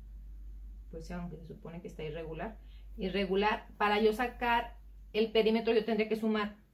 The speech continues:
el lado A más B más C más D más E más F. Cualquier otro hexágono irregular yo diría el lado uno más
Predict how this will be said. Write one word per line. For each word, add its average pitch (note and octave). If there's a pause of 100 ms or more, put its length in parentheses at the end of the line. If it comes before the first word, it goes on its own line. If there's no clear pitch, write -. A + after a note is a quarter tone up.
(140)
el G3 (260)
lado G3
A A3+ (220)
más F3+
B G3+ (320)
más F3
C G3 (260)
más E3+
D G3 (560)
más E3+
E G#3 (340)
más F3
F. F3+ (1080)
Cualquier A3+
otro B3
hexágono A#3+
irregular A3+
yo A3
diría A3 (460)
el G3
lado A3
uno C4+ (1000)
más G#3